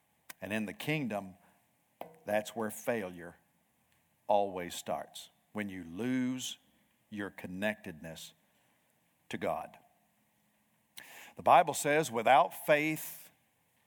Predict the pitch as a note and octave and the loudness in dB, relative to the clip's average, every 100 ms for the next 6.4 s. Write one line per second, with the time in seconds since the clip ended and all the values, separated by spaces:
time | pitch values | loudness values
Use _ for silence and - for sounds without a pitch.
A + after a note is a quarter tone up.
0 | _ C3+ B2+ C3 A2 - _ _ _ G#2+ | _ 0 2 2 0 -6 _ _ _ 2
1 | A#2 G2+ - - - _ - C3+ A2+ - | 4 4 0 -18 -20 _ -2 0 0 4
2 | D3+ E3 D#3+ D3+ D3+ C#3 B2 A2+ - _ | 6 6 4 2 2 0 -2 -4 -12 _
3 | _ _ _ _ _ _ _ - B2 B2 | _ _ _ _ _ _ _ -2 0 2
4 | A2 A2 F2+ E2 E2+ - - _ _ _ | 0 2 2 2 -2 -12 -20 _ _ _
5 | _ _ _ _ A2 C3 C3 D#3+ F#3 F3+ | _ _ _ _ 4 4 6 4 4 0
6 | F#3+ D#3 G#2+ F2 | 2 2 2 -6